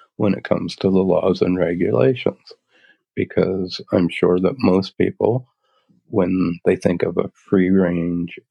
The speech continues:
egg or a free-range chicken, picture it out on somebody's farm or backyard or out enjoying its picking and scratching under the sun. Well, that's not what free range means.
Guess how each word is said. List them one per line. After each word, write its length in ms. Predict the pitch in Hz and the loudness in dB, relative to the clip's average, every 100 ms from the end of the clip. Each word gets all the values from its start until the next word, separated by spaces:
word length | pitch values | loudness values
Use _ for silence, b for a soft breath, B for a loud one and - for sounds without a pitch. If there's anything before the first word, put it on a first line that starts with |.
| - | -8
egg 360 | 95 90 101 | -8 -2 0
or 180 | 113 92 | 0 0
a 60 | 85 | -4
free-range 640 | - 92 87 85 90 - | -2 0 0 -2 -6 -8
chicken, 420 | - 110 - 127 - b b b b b _ _ | -6 -4 -2 -2 -4 b b b b b _ _
picture 440 | - 95 - 113 95 | -4 -4 -4 -2 0
it 160 | 92 - _ - | 0 -6 _ 0
out 300 | 95 87 87 _ _ _ - | 2 2 0 _ _ _ -12
on 300 | 98 90 82 | -6 -4 -2
somebody's 480 | - 87 92 87 | 0 2 2 0
farm 460 | - - 82 85 104 | -2 -2 0 2 2
or 120 | 87 | 0
backyard 840 | 82 90 90 - 80 82 90 107 - | 0 0 -2 0 0 2 2 2 0
or 220 | - - b b b - | -2 -4 b b b -4
out 160 | 95 95 | 0 2
enjoying 840 | 92 87 85 82 87 85 82 85 - _ _ _ - | 2 0 0 2 2 2 0 -4 -10 _ _ _ -6
its 180 | 101 - | -4 -4
picking 400 | - 90 - 85 | -2 -2 2 0
and 120 | 78 | 0
scratching 920 | - 82 82 - 82 80 80 78 - - - - | -2 0 -2 -2 0 0 -2 -6 -8 -18 -16 -2
under 440 | 90 90 82 90 - _ | 0 2 2 -2 -6 _
the 80 | 95 | -2
sun. 360 | - 87 - - B B B B B B | 0 -2 -2 -10 B B B B B B
Well, 260 | 101 101 - | 0 0 0
that's 300 | 104 95 - | -2 -2 0
not 400 | 98 107 101 - - _ | 2 2 2 -6 -14 _
what 240 | - - | -4 -4
free 200 | - 101 | -2 0
range 340 | 92 98 101 - | 2 0 0 0
means. 380 | 123 139 _ | -2 -2 _